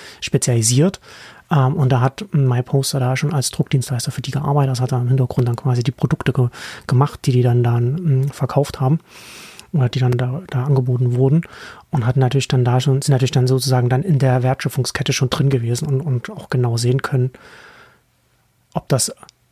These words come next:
welche Substanz das hat. Und ja, äh, MyPoster, hast du geschrieben, lag zuletzt zwanzig zwanzig bei vierzig Millionen Euro Umsatz und Unique bei sechsundzwanzig Millionen. Und da auch wieder das,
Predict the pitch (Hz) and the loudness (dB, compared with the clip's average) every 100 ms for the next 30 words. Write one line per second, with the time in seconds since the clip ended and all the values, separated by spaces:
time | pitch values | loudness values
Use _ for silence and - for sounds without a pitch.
0 | _ 143 147 147 131 131 - 127 120 123 | _ 0 2 2 0 -2 -2 -2 -2 -4
1 | - 143 - _ - - - - 147 123 | 0 -2 -2 _ -20 -20 -14 -2 0 2
2 | 120 - _ _ - 131 110 147 - 135 | -2 -8 _ _ -4 -2 0 -4 0 0
3 | 120 135 - 156 - 156 143 147 135 143 | 2 0 0 0 0 0 0 -2 -2 0
4 | 139 147 175 269 135 127 123 - - 127 | 2 2 0 -2 0 0 -2 -6 -4 -2
5 | 123 - - 135 127 - 135 - 127 - | -2 -10 -6 -4 -2 0 -2 0 -4 -2
6 | 151 - 175 165 160 160 160 165 165 165 | -2 0 2 2 0 0 0 0 0 0
7 | 170 - - 175 135 135 131 - - 123 | 0 -4 -4 0 0 2 0 -2 -6 -4
8 | 123 127 - 131 139 - 156 151 131 131 | -4 -6 -8 -6 -4 -2 -2 -2 -2 -4
9 | - 135 127 123 | 0 0 2 0